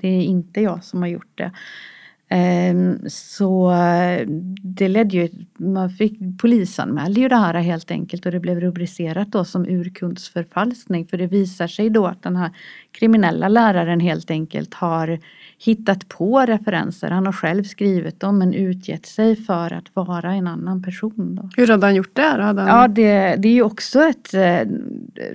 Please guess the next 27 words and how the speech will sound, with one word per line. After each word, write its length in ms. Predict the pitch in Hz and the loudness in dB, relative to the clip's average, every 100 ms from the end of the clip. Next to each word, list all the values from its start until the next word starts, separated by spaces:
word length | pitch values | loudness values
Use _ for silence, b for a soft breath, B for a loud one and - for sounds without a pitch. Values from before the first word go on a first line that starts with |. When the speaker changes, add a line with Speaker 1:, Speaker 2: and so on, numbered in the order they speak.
| - _ _ | -16 _ _
Speaker 1:
avancerat 800 | 208 233 277 - 175 107 135 - | 0 4 2 0 -2 -2 -2 -2
upplägg 440 | 233 - - 190 | -2 -4 -6 -4
som 100 | 196 | -2
han 80 | 190 | 0
verkligen 320 | 214 214 - | 0 0 -4
lagt 160 | 165 180 | -4 -2
ner 100 | 175 | -4
tid 680 | - - 226 285 285 220 - | -4 -6 -2 0 -2 -4 -4
på. 120 | 190 | 0
Han 300 | - 185 202 | 2 4 4
har 60 | 226 | 4
då, 460 | 226 202 175 165 180 b b b b b b b b b b _ - | 4 4 4 2 -4 b b b b b b b b b b _ -4
eh, 560 | 202 196 190 185 185 180 180 - | 2 4 4 6 6 4 4 2
angett 760 | 233 226 190 175 175 226 247 - | 4 6 6 4 2 2 2 2
en, 340 | 226 208 190 | 4 6 4
eh, 200 | 180 180 | 4 4
mejladress 1160 | 190 208 190 175 175 202 269 302 - - - - | 4 4 4 2 0 4 4 2 -4 -14 -16 -4
eller 420 | 233 214 208 202 202 | 2 4 4 2 2
registrerat 840 | 220 208 - 233 262 285 247 233 | 2 0 0 2 4 6 4 4
en 160 | 214 | 4
mejladress 840 | 208 208 185 165 165 - 180 - - | 6 4 2 2 -2 -2 -6 -6 -8
i 480 | - 185 170 175 185 | -4 -2 0 -2 -2
den 200 | 185 208 | 0 2
här 100 | 190 | 2
tidigare 500 | - 202 185 180 170 | 0 -2 -2 -2 -4
kollegans 680 | 170 196 185 170 160 175 - | -4 -2 0 -2 -4 -8 -4
namn 600 | 180 196 269 285 285 269 | 0 4 6 6 6 2